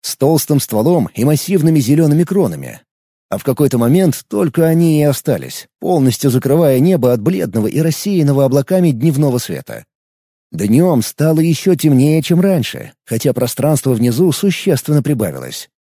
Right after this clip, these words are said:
Свет с трудом пробивался сквозь богатые листвой кроны. Окружение вызывало, не сказать, что приятное и очень необычное ощущение.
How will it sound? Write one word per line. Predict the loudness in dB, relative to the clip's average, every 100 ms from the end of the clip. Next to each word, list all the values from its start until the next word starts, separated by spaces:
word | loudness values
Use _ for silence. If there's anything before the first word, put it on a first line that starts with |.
| _ _
Свет | -6 0 2 2
с | 0
трудом | 0 2 2 2
пробивался | 0 0 2 0 0 -4
сквозь | 0 0 0
богатые | 0 0 0 0
листвой | 0 -2 -2 -2
кроны. | -2 -6 -6 -12 -20 _ _ _ -6
Окружение | -4 -2 -2 0 0 0 0
вызывало, | 0 0 2 2 2 2 2
не | 0 -2
сказать, | -2 -4 -2 -2
что | -2 -6
приятное | -2 0 2 0 0 -2 0
и | 0 0
очень | -2 -4 -2 2 2
необычное | 2 0 -2 -4 -2 -2
ощущение. | -2 -4 -4 -4 -4 -10 -16